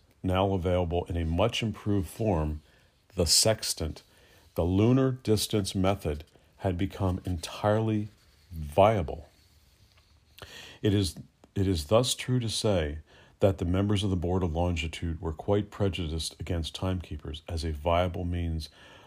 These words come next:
of finding longitude. This was from the beginning right to the end.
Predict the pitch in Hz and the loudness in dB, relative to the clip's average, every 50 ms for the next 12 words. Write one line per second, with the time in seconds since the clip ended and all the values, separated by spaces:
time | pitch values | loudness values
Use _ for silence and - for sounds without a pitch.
0 | - - - 85 - - - 85 87 90 90 82 90 90 85 80 82 82 82 78 | -12 -6 -6 -6 -4 -2 -2 -2 0 0 -2 -2 -2 -2 -2 -2 -2 -2 -2 -4
1 | 76 76 - - - 78 - - _ _ _ _ _ _ _ - 90 80 - 98 | -6 -10 -10 -12 -12 -14 -18 -20 _ _ _ _ _ _ _ -6 -6 -4 -4 -4
2 | 87 - 92 87 87 85 78 87 85 80 95 98 101 104 98 101 113 - - - | -4 -2 -2 -2 -2 -2 -2 -4 -2 0 0 2 2 2 0 -2 -4 -8 -6 -4
3 | 85 87 87 87 - - - 92 80 90 87 87 82 76 71 73 73 | -2 0 -2 -2 -4 -4 -6 -4 -4 -2 -4 -2 -4 -4 -6 -8 -12